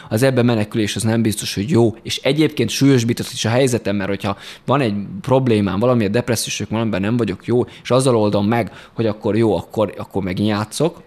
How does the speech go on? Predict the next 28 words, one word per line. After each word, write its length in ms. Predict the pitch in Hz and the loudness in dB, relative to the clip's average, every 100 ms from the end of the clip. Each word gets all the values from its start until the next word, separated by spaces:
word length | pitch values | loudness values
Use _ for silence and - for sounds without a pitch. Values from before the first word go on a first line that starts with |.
| _ | _
akkor 260 | - - 104 | -12 -6 -4
meg 160 | 101 | -2
fog 160 | - 117 | -2 2
oldódni 360 | 123 131 135 | 2 2 2
az 80 | 139 | 0
eredeti 200 | 139 143 | -2 -2
probléma? 440 | 170 180 165 107 - | -2 0 0 0 -2
Hát 180 | 107 - | -8 -2
nem. 320 | 113 104 95 - _ - - | 0 2 -2 -8 _ -20 -6
Tehát, 160 | 113 113 | -2 2
hogy 100 | 127 | 2
ez 100 | 156 | 2
is 120 | 143 | 2
lehet 180 | 131 120 | 2 0
probléma, 460 | - 120 139 135 127 | 0 2 2 2 2
de 100 | 120 | 2
hogy 200 | 120 110 | 2 2
azért 360 | 120 113 113 - - | 2 0 -2 -12 -2
ne 220 | 127 127 | 2 4
ragadjunk 460 | 120 104 95 98 101 | 2 2 0 -2 -4
le 80 | 90 | -4
ezen 200 | 101 92 | -4 -4
a 60 | |
szinten, 400 | - 101 95 95 | -6 -8 -6 -2
menjünk 360 | 117 123 107 - | 2 2 2 0
el 60 | |
a 40 | 92 | -4
gyökérokig. 640 | 92 - 90 82 - 95 | -6 -10 -10 -10 -8 -10